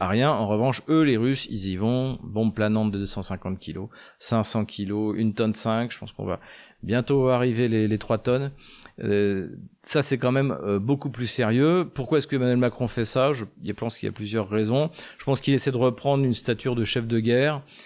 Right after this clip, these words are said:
euh, qu'il avait réussi à avoir devant la, la nullité de son opposition pendant l'élection, euh, présidentielle.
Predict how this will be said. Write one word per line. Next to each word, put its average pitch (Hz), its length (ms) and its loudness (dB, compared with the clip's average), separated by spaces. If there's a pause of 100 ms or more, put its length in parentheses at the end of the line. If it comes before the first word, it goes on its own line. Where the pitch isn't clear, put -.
(180)
euh, 104 640 2 (100)
qu'il 117 200 0
avait 113 760 4
réussi 113 380 2
à 123 80 4
avoir 120 380 4
devant 107 280 0
la, 95 200 0 (220)
la 107 120 2
nullité 120 520 2
de 113 160 0
son 104 560 -2
opposition 107 640 -2
pendant 95 220 -4
l'élection, 95 580 -4
euh, 98 100 -6
présidentielle. 104 880 -2